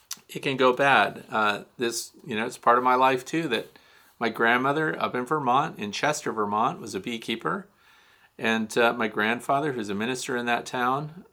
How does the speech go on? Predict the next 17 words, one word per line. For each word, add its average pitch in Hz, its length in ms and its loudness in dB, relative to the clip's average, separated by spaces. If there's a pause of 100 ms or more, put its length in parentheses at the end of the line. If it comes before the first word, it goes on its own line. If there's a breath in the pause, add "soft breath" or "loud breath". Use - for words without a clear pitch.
um, 104 540 0 (880 soft breath)
he 123 160 -4
was 143 180 0
stung 117 300 2
by 131 180 4
bees - 560 -6
'cause 110 260 -2
he 117 60 -6
was 123 140 -4
around 104 240 -2
my 127 120 -4
grandmother 120 680 -4
and 107 240 -6
she 104 180 -8
was 127 360 -6 (140)
keeping 127 320 -10
bees. 165 520 -6